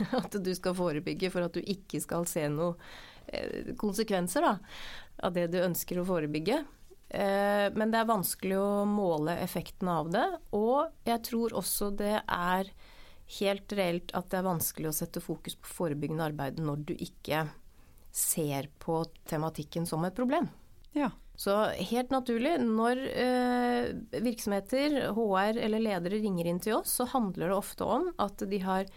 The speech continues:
Speaker 1: fått en situasjon rett i fanget.
Speaker 2: Ok, men hva er typiske saker som arbeidsgivere da kommer med?
Speaker 1: Det aller typiske, det er ledere som ringer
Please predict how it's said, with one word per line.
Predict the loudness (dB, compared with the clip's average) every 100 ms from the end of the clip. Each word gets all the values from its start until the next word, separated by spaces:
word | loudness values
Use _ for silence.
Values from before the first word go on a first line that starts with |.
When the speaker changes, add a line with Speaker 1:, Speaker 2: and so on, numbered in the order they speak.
| -18
Speaker 1:
fått | -8 -4 -4 -4
en | -2
situasjon | -2 -2 -2 -4 -2 -2 -4 -4 0
rett | 0 -2
i | -4
fanget. | -4 -4 -8 -12 -2
Speaker 2:
Ok, | 0 0 -2 -6 -2
men | 2 4
hva | 4 4
er | 2
typiske | 0 -4 -4 -4
saker | -4 -4 -4 -4
som | 0
arbeidsgivere | 0 0 -4 -4 -2 0
da | -2
kommer | -2 -2 -2
med? | -4 -6 -14 -18 -16 -8 -4
Speaker 1:
Det | -4 -4 -12 0
aller | 2 2
typiske, | 0 0 0 2 2 2 2
det | 2
er | 2 4 4
ledere | 2 0 0 2
som | 2 0 2
ringer | 0 0 0 0 0